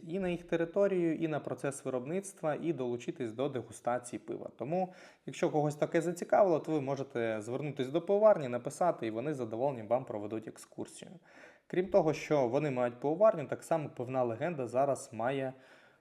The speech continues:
магазини. Вони теж розташовані на території Харкова, якщо не помиляюсь, їх або дев'ять, або одинадцять. Коротше, це така невеличка мережа. І в цілому, ну, якби на своїх початках пивоварня була більше сфокусована якраз на власній мережі, на якомусь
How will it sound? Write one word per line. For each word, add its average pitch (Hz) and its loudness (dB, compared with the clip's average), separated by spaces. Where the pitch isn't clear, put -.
магазини. 127 0
Вони 160 0
теж 127 0
розташовані 117 -4
на 123 -4
території 165 -2
Харкова, 202 4
якщо 135 -2
не 139 -4
помиляюсь, 131 -2
їх 131 -6
або 127 0
дев'ять, 113 -4
або 120 0
одинадцять. 160 -2
Коротше, 135 -6
це - -16
така 123 -2
невеличка 143 -4
мережа. 196 0
І 240 -6
в 214 -8
цілому, 170 -2
ну, 120 -4
якби 123 -4
на 135 0
своїх 143 -2
початках 190 -2
пивоварня 131 2
була 120 -2
більше 113 -10
сфокусована 131 -4
якраз 117 -2
на 113 -4
власній 123 4
мережі, 175 -2
на 123 -4
якомусь 117 -6